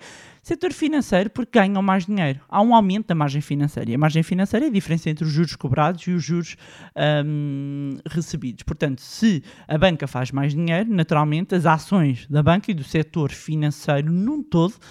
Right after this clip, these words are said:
ahm, acabam por ser beneficiadas, do mesmo modo em que as seguradoras tendem a beneficiar, porque também parte do,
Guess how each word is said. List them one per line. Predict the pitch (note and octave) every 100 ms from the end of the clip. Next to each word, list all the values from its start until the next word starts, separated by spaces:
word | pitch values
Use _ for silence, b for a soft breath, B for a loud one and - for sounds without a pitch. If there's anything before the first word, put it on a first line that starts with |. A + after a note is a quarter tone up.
| B B B -
ahm, | F3+ F3+ F3 F3 F3+ F3 -
acabam | F3+ E3 E3+
por | E3+ D#3
ser | - D#3+ E3+
beneficiadas, | D3+ F3+ - D#3 C3+ C3
do | C3+
mesmo | D3 C#3+ C3+
modo | D3+ D3 -
em | C#3 C3
que | -
as | C#3 C3 -
seguradoras | D3+ D#3+ D#3+ E3 F#3 -
tendem | - G3+ G3 F3+ E3
a | D#3
beneficiar, | D3+ D3+ - D#3+ E3+
porque | - E3
também | - D3 D3
parte | D3+ D3 - C#3
do, | B2+ C3